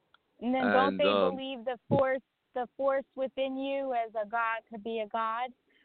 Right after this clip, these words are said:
Speaker 2: Right. They believe, yeah, right, exactly. They believe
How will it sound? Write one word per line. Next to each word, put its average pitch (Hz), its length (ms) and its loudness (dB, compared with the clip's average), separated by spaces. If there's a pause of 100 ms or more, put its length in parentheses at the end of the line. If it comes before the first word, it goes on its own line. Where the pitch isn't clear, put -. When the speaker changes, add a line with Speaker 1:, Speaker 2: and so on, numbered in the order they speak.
(1300)
Speaker 2:
Right. 151 340 4
They 113 180 2
believe, 117 420 0
yeah, 147 100 2
right, 156 400 0
exactly. 120 580 0
They 95 220 0
believe 104 380 -4